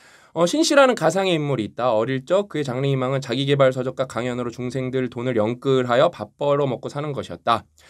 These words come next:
시대가 낳은 괴물이다. 연구 실력이 존나 탁월하고 공부도 완벽하지만 동남아에서 학위라는 바람에 교수가 될 수 없었다. 이게 근데 여러분 본인 얘기입니다. 저는 교수가 될 수 있었고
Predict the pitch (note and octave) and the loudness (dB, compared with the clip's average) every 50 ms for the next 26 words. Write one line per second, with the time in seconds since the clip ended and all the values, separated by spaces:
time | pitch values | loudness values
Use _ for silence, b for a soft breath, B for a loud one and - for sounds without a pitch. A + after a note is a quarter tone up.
0 | b b b b b - A#3+ A3 A#3+ A#3+ A3+ A3 G#3+ G#3 G3+ F3 - A#3 E3 F3+ | b b b b b 0 4 6 6 6 6 6 4 4 4 2 0 0 0 0
1 | F3 D#3+ D3+ D3+ C#3 A#2 A#2 C3 D3 D3+ D#3+ D#3 E3+ D3+ D#3 D#3 D#3+ E3+ G3 A3+ | 0 0 0 0 2 2 0 0 -2 -4 -4 -4 -4 -4 -2 -2 -2 -4 -4 -4
2 | A#3 G#3+ - B2+ B2+ C3+ C#3+ C#3+ C#3 - D#3+ D#3 D3+ C#3+ C3 C3 D#3 - - C3 | -6 -6 -8 -6 -2 -2 -2 0 0 0 2 4 4 4 6 6 4 2 0 -2
3 | C3+ C#3 C#3 C#3 C#3+ A#2+ G#2+ A2+ A#2 B2+ - - A2+ A#2+ C3 D#3 G#3 B3+ - B | -4 -4 -2 2 2 2 2 2 0 -2 -4 -6 -8 -4 0 0 0 0 -2 B
4 | B B B B B B B C#3 D#3+ F3+ G3+ G3+ G3+ G3 F#3+ F#3 F3+ F3 E3+ F3+ | B B B B B B B 0 2 4 4 4 6 6 4 4 4 2 0 -2
5 | G3 G3 G3 F#3+ F3+ F3+ E3 C#3+ C3+ C#3+ C#3+ D3+ D#3 D3+ - A3 A3 - G#3 G3+ | 0 2 2 2 2 2 2 2 2 0 0 -2 -4 -6 -6 -8 -6 -2 -2 0
6 | E3 C#3+ C#3 C#3 C#3 G#2 - - A2 G2+ - G#2+ G#2 - - D#3+ G#3 G3 G3+ F#3+ | 0 0 -2 -2 -2 -4 -4 -6 -8 -6 -4 -4 -6 -4 -4 -4 -2 0 0 2
7 | E3+ E3 F3 F3 E3+ C#3+ - C#3 E3 G#3 A#3 A3+ G#3 E3 C3 A2 G#2 F#2 F2 F2 | 2 2 2 0 -2 -2 -2 0 0 2 2 2 2 0 0 -2 -4 -8 -10 -12
8 | E2 D#2 - _ _ _ _ _ _ - E3 F3 F3+ E3 D#3 D#3 F3+ C#3+ C#3+ C#3 | -14 -16 -20 _ _ _ _ _ _ -4 -4 -2 -2 -2 0 0 2 2 2 0
9 | C#3 C#3+ C3 A#2+ A#2+ A2 - - F3+ E3 A#2+ - | 0 -2 -4 -4 -4 -4 -2 0 2 2 2 0